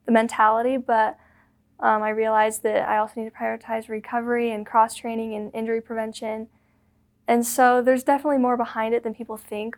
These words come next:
but for me, it's just about kinda going based off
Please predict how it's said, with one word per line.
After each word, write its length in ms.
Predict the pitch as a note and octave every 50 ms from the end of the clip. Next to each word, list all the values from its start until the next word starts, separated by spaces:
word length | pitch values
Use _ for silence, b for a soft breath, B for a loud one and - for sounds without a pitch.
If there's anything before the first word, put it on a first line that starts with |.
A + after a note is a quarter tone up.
| _ _
but 380 | - G#3+ G3 G3+ G3+ G3+ - - _ _ _ _ _ _ _ _ _ _ _ _
for 180 | - - A#3+
me, 380 | A#3 A3+ A#3 A3+ A3 A3 A3 A3
it's 400 | - - G#3+ A3 - - - -
just 280 | - A3 A3 - -
about 360 | A#3 A3 G#3+ G#3+ G#3+ G#3 G#3+ -
kinda 280 | - A3+ G#3+ G#3+ G#3+
going 240 | G#3+ - A3 A3 A3
based 280 | G#3+ A3 A3 G#3+ - A3+
off 160 | G#3+ G#3+